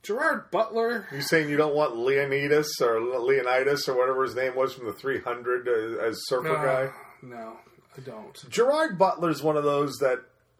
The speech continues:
Speaker 2: honestly, three hundred made him, but he really hasn't done
Speaker 1: He hasn't
Speaker 2: much
Speaker 1: done anything.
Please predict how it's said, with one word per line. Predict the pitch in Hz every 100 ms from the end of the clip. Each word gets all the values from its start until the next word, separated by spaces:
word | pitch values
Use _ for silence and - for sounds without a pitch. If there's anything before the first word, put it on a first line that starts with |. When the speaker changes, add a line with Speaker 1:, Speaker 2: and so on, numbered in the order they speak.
| _ _ _ _ _ _ _ _ _ _ -
Speaker 2:
honestly, | 202 320 320 - - 135
three | 131 147 226 247
hundred | 160 233 220 190 147 123
made | 113 107 139 160
him, | 170 220 226
but | 165 139
he | 208
really | 277 349 359 370 160
hasn't | 147 220 208 165 135 104
done | 143 226 196
Speaker 1:
He | 220
hasn't | 214
Speaker 2:
much | 156 -
Speaker 1:
done | 135
anything. | 135 - - 349 107